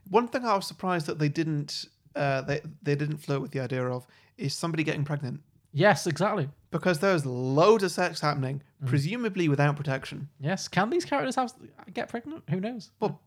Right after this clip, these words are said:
Speaker 1: I guess so. Like, by the end of it, they've created a, an entire world.
Speaker 2: True, yeah.
Speaker 1: Like, there is a bus stop that goes to places outside of Pleasantville. They've creat-, they've literally created a world. But yeah, so, like, what, what would happen if somebody got pregnant? What if the mum got,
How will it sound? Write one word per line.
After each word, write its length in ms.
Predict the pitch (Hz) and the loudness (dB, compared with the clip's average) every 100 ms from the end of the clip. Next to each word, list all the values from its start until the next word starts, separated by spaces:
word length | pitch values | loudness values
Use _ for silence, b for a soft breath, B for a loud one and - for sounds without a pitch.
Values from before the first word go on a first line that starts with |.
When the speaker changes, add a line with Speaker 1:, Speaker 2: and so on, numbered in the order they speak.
| - | -4
Speaker 1:
I 100 | 131 | -2
guess 240 | 156 - | 0 -2
so. 280 | - 135 175 | -2 -2 0
Like, 320 | 190 170 - | 0 -2 -2
by 160 | 160 165 | 0 2
the 100 | 143 | 2
end 140 | 175 | 0
of 60 | 151 | 0
it, 80 | 151 | 0
they've 160 | 151 | 0
created 420 | - 156 147 147 - | 0 -4 -4 -10 -8
a, 160 | 143 143 _ - | -6 -6 _ -4
an 80 | 143 | 0
entire 360 | 147 151 165 | 0 2 2
world. 420 | 139 160 196 - - _ - | 4 2 0 -4 -10 _ -10
Speaker 2:
True, 240 | 180 220 | -6 -4
yeah. 140 | 185 196 _ | -6 -10 _
Speaker 1:
Like, 200 | 156 143 147 | -2 -2 -2
there 300 | 160 135 135 | -2 2 4
is 100 | 147 | 4
a 60 | 147 | 4
bus 200 | 151 160 | 2 -4
stop 260 | - 143 147 | -2 -2 -2
that 120 | 147 | -4
goes 200 | 143 139 | -2 -2
to 60 | 143 | -2
places 320 | 143 147 147 | 0 0 0
outside 320 | 135 143 147 147 | -2 -2 -2 -2
of 60 | |
Pleasantville. 420 | 147 165 165 135 127 | -2 -2 0 -2 2
They've 160 | 139 - | 0 2
creat-, 240 | 156 156 | 0 2
they've 160 | 151 143 | 0 2
literally 380 | 160 - 160 147 | 0 0 0 0
created 340 | - 151 147 | 2 -2 0
a 60 | 143 | 2
world. 220 | 156 127 - | 2 2 -4
But 180 | 143 165 | -2 0
yeah, 160 | 147 156 | 2 -2
so, 220 | - 147 | 0 2
like, 200 | 151 151 | 4 2
what, 180 | 156 151 | -2 0
what 160 | 151 151 | 2 2
would 100 | 151 | 0
happen 240 | 147 143 | -2 -2
if 100 | 135 | -4
somebody 260 | - 143 143 | -4 -2 -2
got 140 | 139 | -2
pregnant? 280 | 143 160 147 | -2 0 -2
What 80 | 151 | -2
if 60 | |
the 60 | 156 | -2
mum 260 | 139 151 160 | 0 0 0
got, 160 | 151 | -2